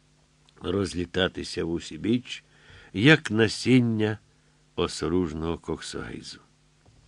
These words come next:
Після Басюти з сусіднього району прислали на голову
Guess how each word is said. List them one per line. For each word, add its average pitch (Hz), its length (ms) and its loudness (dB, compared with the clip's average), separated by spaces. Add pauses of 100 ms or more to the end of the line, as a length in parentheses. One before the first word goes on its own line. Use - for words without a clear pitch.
(640)
Після 101 360 2
Басюти 98 580 0 (880)
з - 60 -14
сусіднього 127 540 6
району 131 480 8
прислали 113 680 4
на 107 140 2
голову 113 500 4